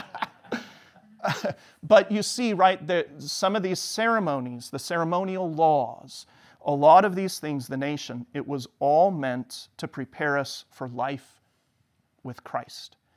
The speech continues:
A D, Anno Domini, the year of our Lord, right? So once Jesus comes and fulfills all these things. Now,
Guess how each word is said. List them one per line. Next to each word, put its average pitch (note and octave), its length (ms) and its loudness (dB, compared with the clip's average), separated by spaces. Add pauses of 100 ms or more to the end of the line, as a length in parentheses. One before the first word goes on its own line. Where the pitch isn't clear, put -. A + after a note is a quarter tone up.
(340)
A E3+ 460 0
D, B2+ 420 -6 (160)
Anno D#3 380 2
Domini, B2 720 -6
the C#3 100 -6
year C#3+ 280 -2
of C3+ 120 -4
our B2 160 -2
Lord, G#2+ 380 -12 (160)
right? C3 260 -4 (400)
So - 160 -4
once F#3+ 300 2
Jesus G3 420 -4
comes F#3 380 0
and D#3 120 -6
fulfills E3+ 500 -2
all D#3 140 4
these D3 220 -4
things. D3+ 200 -8
Now, B3 220 4